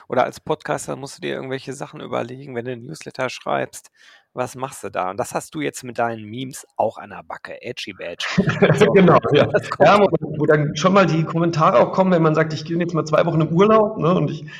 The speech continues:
Speaker 2: es gibt jetzt in den zwei Wochen Urlaub auch mal keine Memes, da kommt schon mal der ein oder andere,
Speaker 1: <laughs>
Speaker 2: ähm, Kommentar, ne? Also, immer mit einem Augenzwinkern, ne, aber, aber man merkt dann schon, dass die tägliche Routine, die ist dann schon drin.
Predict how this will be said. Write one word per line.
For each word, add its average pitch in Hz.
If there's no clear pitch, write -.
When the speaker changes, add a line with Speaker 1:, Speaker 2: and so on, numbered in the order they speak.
Speaker 2:
es -
gibt -
jetzt 135
in 135
den 131
zwei 135
Wochen 147
Urlaub 147
auch 131
mal -
keine 147
Memes, 185
da -
kommt 170
schon 175
mal 190
der 180
ein 175
oder 170
andere, 170
Speaker 1:
<laughs> -
Speaker 2:
ähm, 151
Kommentar, 156
ne? 117
Also, 117
immer 110
mit 107
einem 110
Augenzwinkern, 170
ne, 156
aber, 120
aber 123
man 120
merkt 147
dann 147
schon, 180
dass -
die 127
tägliche 151
Routine, 156
die 170
ist 165
dann 185
schon 190
drin. 113